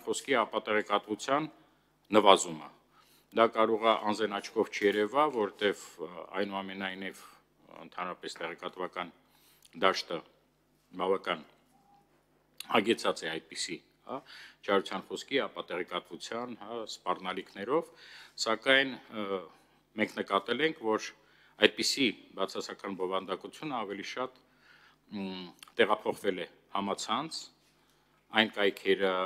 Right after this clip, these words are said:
այն, ը, T V Like կոչվող, ը, բ-, ը, ընկերություններում, որոնք իրենց հեռուստատեսություն են ավանում, որոնք, ը, մեր կողմից, կարգավորող մարմնի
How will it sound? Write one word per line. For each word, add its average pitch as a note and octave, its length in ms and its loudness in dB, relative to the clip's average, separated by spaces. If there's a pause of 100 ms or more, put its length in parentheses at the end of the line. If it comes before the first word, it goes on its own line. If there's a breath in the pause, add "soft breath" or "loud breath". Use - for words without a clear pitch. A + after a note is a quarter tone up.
(260)
այն, F#2 320 -4
ը, F2+ 100 -12 (1300)
T A2+ 160 0
V G#2+ 160 4
Like G2+ 240 -2
կոչվող, F#2+ 560 -2
ը, F2 640 -16 (140)
բ-, F2 100 -16
ը, F#2 160 -12 (1120)
ընկերություններում, A2+ 840 -2
որոնք F#2+ 340 -6 (140)
իրենց F#2 260 -8 (580 soft breath)
հեռուստատեսություն F#2+ 760 -4
են F#2+ 100 -8
ավանում, G2 400 -4 (500 loud breath)
որոնք, C#3+ 440 2
ը, A2 180 4 (1080)
մեր A#2 160 12
կողմից, A2+ 460 2
կարգավորող G2 500 0
մարմնի F#2 380 0